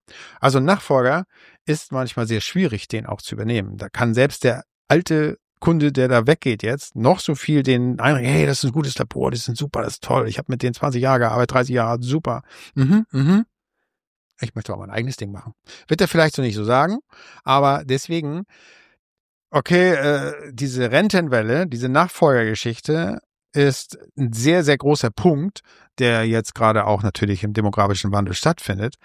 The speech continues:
wird nicht dadurch ausgeglichen, dass jetzt irgendwie auch zweitausend Labore vielleicht keinen Nachfolger finden.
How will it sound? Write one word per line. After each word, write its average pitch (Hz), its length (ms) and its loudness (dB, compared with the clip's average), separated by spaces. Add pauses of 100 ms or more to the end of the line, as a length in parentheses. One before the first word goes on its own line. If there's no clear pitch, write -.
(240)
wird 123 220 0
nicht 160 260 2
dadurch 143 400 2
ausgeglichen, 107 520 -4
dass 104 180 -6
jetzt - 180 -6
irgendwie 113 260 -4
auch 110 240 -2
zweitausend 120 500 0
Labore 151 320 4
vielleicht 107 240 2
keinen 110 120 0
Nachfolger 110 420 -4
finden. 143 360 -2